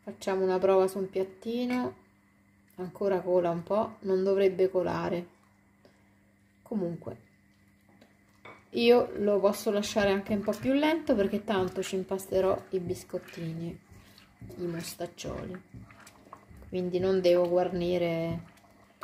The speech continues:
biscotti o robe varie. Non cola più, io lo tolgo, ma voi potete farlo bollire ancora, eh, per farlo proprio come una crema.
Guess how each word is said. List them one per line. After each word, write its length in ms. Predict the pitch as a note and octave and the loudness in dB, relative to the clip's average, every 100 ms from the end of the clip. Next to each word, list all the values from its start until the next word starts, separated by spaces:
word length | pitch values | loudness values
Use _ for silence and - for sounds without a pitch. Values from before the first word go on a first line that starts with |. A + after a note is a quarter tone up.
| - - _ | -18 -20 _
biscotti 760 | - F#3 - - F#3+ F#3+ F#3 F3+ | -16 -12 -12 -4 2 2 2 -4
o 60 | E3+ | -4
robe 300 | F3+ E3 E3 | -4 -4 -4
varie. 420 | D3+ D3 E3 F3+ - - - - - - - - - - _ _ _ _ _ _ _ _ _ _ _ _ _ _ _ _ _ _ _ | -4 -4 -6 -10 -18 -20 -20 -18 -18 -18 -20 -20 -20 -20 _ _ _ _ _ _ _ _ _ _ _ _ _ _ _ _ _ _ _
Non 200 | A#3+ B3 | 0 6
cola 300 | A#3+ A3+ G#3+ | 8 8 6
più, 340 | F#3 F#3 - _ _ _ _ _ | 2 -2 -4 _ _ _ _ _
io 160 | D4+ C4 | 4 4
lo 100 | G#3 | 6
tolgo, 580 | F#3 F3 F#3 F3+ - _ _ _ _ _ _ _ _ _ _ | 4 4 2 -2 -4 _ _ _ _ _ _ _ _ _ _
ma 140 | - G3+ | 0 6
voi 160 | C4 | 6
potete 280 | E4 F#3+ F#3+ | 6 2 2
farlo 260 | G3 G3 G#3 | 0 2 2
bollire 360 | G3 G#3 G#3+ A3 | 4 2 2 2
ancora, 520 | A#3 - F3+ F3+ G3+ | 0 0 0 2 2
eh, 60 | |
per 160 | A3+ G3 | 0 -4
farlo 360 | - G3 G3 F#3+ | -2 0 2 2
proprio 320 | G3+ F#3+ F#3+ | 2 4 2
come 180 | F#3+ F#3+ | 2 4
una 160 | G3 | 2
crema. 400 | F#3+ E3 E3 F#3 | 2 2 0 -2